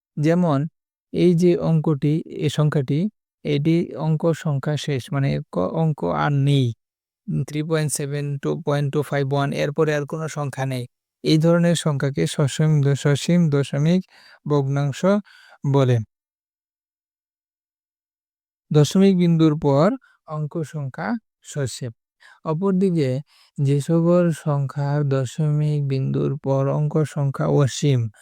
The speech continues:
অসীম, অঙ্ক সংখ্যা অসীম, এই ধরনের অঙ্ক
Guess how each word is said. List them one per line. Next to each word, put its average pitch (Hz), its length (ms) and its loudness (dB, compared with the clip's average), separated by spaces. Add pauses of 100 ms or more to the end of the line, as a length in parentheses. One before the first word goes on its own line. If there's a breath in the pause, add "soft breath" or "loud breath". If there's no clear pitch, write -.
(200 loud breath)
অসীম, 165 480 4 (180)
অঙ্ক 147 260 2
সংখ্যা 147 320 -2
অসীম, 143 440 0 (420 soft breath)
এই 147 140 2
ধরনের 151 400 2
অঙ্ক 151 160 0